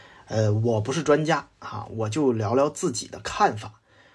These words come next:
有不对的地方啊，大家也不用跟我较真儿啊，就当听一乐。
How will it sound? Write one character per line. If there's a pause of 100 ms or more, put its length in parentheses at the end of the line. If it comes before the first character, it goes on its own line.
(160)
有
不
对
的
地
方
啊，
大
家
也
不
用
跟
我
较
真
儿 (100)
啊， (140)
就
当
听
一
乐。